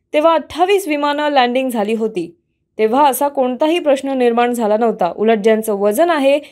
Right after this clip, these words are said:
अशा लोकांनी प्रवासी विमान सेवेबद्दल संबंधित कंपन्यांकडे प्रयत्न केले पाहिजेत." होटगी रोडवरील विमानतळावरून विमानसेवा सुरू होण्यासाठी सिद्धेश्वर सहकारी साखर कारखान्याची चिमणी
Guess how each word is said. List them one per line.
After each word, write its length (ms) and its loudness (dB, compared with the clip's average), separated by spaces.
अशा 200 0
लोकांनी 480 0
प्रवासी 480 2
विमान 340 -4
सेवेबद्दल 680 -2
संबंधित 460 2
कंपन्यांकडे 680 2
प्रयत्न 440 0
केले 260 0
पाहिजेत." 380 -2
होटगी 340 2
रोडवरील 500 2
विमानतळावरून 880 0
विमानसेवा 600 0
सुरू 280 -4
होण्यासाठी 600 -2
सिद्धेश्वर 500 0
सहकारी 560 0
साखर 400 0
कारखान्याची 640 0
चिमणी 460 -2